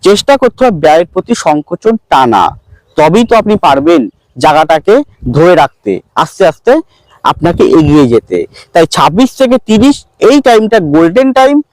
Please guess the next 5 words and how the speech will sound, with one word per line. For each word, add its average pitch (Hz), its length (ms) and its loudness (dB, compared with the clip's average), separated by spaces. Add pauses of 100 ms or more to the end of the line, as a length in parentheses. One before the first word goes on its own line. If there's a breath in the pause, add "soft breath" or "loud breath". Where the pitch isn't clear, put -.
(100)
শুধুমাত্র 269 560 0 (180)
কর্ম 240 340 2 (260)
অর্থের 285 480 0
জন্য 262 220 2
বললাম 233 460 2